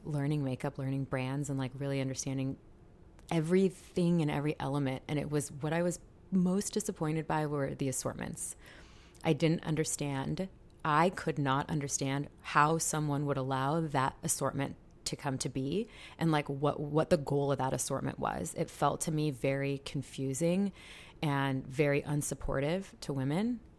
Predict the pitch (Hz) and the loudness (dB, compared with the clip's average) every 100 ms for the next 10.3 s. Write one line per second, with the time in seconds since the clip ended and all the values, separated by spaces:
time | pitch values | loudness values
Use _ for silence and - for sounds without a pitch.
0 | - 151 135 139 - 139 147 131 139 123 | -8 -4 -2 -4 0 0 0 -2 -2 -2
1 | 139 131 135 131 135 - - 135 139 135 | -4 -2 -6 -6 -8 -6 -4 -4 -2 -4
2 | 131 - - 131 123 160 139 151 139 135 | -4 -4 -4 -6 -2 0 0 0 0 0
3 | 135 131 147 - 143 - - 147 135 147 | -2 -2 -6 0 0 0 -2 0 0 0
4 | - 147 - - - - - - 151 - | 0 -2 -4 -14 -18 -20 -16 -6 -2 -2
5 | - - - - - - 156 156 156 156 | -6 -20 -10 -6 -6 0 2 4 4 2
6 | - - - - 170 151 - - - - | 0 -18 -18 -8 2 2 2 -20 -8 -4
7 | - - 165 160 165 160 143 139 139 135 | -4 -4 2 4 4 2 2 2 2 2
8 | 135 - 147 131 143 151 147 135 - - | 0 2 4 6 4 4 4 2 0 -2
9 | 151 135 135 135 139 135 151 196 - 160 | 2 2 2 0 0 0 2 0 2 2
10 | - 139 123 | 4 2 0